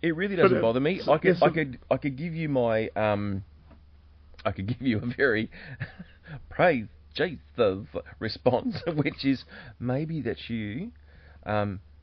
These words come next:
Speaker 1: subconsciously, Troy, um, knowing that there is a
Speaker 2: Yes.
Speaker 1: God, and you're using his name, just not in the right context. <laughs>
Speaker 2: Yeah,
Speaker 1: Which
Speaker 2: no, that's not it.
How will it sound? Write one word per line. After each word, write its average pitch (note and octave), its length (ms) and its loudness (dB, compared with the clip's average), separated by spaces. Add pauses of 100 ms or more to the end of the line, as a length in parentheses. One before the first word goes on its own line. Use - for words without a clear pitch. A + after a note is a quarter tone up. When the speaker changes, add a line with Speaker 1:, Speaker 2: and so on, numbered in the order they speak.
(420)
Speaker 1:
subconsciously, B2 800 0
Troy, G#2+ 480 -4 (720)
um, G2+ 540 2 (380)
knowing A2+ 800 0 (260)
that B2+ 320 0
there B2 220 4
is C3 120 0
a - 20 -6
Speaker 2:
Yes. B2+ 80 -8
Speaker 1:
God, E3 280 2 (560)
and A#2 640 2 (300)
you're A2+ 240 0
using G#2+ 420 -2
his G2 200 -4
name, A2 420 -2
just A2+ 180 -8
not A2 140 -6
in - 80 -10
the F#2+ 80 -6
right F2 200 -4
context. - 640 -14
<laughs> - 40 -20 (3750)
Speaker 2:
Yeah, G#2+ 140 4
Speaker 1:
Which G#2 140 6
Speaker 2:
no, F#2+ 220 4
that's F#2+ 220 2
not F2+ 120 -2
it. G2 120 -2